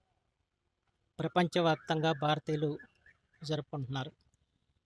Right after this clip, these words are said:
లోకోత్తర మహత్తర సత్యాగ్రహ పోరాటాలతో ఈ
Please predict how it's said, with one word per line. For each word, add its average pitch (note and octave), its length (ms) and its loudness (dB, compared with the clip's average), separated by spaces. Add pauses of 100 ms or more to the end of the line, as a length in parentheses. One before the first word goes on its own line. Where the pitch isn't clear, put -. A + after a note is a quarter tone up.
(1000)
లోకోత్తర F#3 500 4 (120)
మహత్తర E3 420 2
సత్యాగ్రహ D#3 540 -2
పోరాటాలతో D#3+ 600 0 (1500)
ఈ D#3+ 60 -4